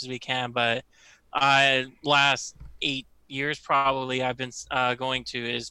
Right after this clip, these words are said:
Pins game that he has, which obviously I thought helped me,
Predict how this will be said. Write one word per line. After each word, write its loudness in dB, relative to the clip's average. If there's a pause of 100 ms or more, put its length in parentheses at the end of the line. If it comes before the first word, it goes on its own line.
Pins -4
game -2
that -2
he -6
has, -4 (400)
which 0
obviously 4
I 6
thought 2 (100)
helped -2
me, -2